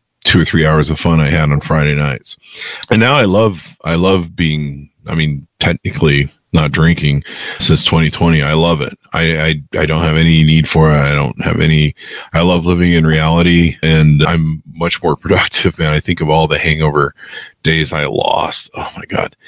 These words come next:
So how did you come out of all of it and resolve all of the different addiction playgrounds you were in?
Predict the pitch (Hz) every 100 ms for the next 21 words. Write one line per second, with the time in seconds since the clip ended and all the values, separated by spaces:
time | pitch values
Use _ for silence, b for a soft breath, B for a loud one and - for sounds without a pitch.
0 | B B B - 160 147 147 180 240 220
1 | 214 156 135 _ _ - - 131 131 156
2 | 117 90 - - 110 131 135 80 76 -
3 | 92 92 87 80 101 101 92 113 104 78
4 | 82 - 80 73 78 - 76 73 73 -
5 | _ - 98 82 82 78 85 80 78 71
6 | 69